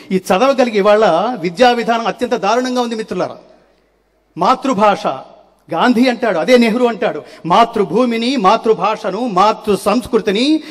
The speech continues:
మాతృదేశాన్ని పూజించేవాడే, ప్రేమించేవాడే, తిరిగి ఇచ్చేసేవాడే నిజమైన దేశభక్తుడు అని. ఆ దేశభక్తుల లిస్టులో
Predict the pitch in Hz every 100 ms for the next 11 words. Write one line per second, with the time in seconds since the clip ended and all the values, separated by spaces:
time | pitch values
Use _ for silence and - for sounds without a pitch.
0 | - 180 254 254 233 208 240 240 208 202
1 | 240 302 302 - - 240 262 262 269 233
2 | 226 220 214 190 240 254 247 254 226 226
3 | 214 196 285 311 262 285 262 254 226 214
4 | 208 156 - - 160 185 190 185 180 170
5 | 165 185 180 165 143 - - 156 156 139
6 | 104 - _ _ _ _ _ 170 185 196
7 | 247 277 240 233 240 214 - 254 175 247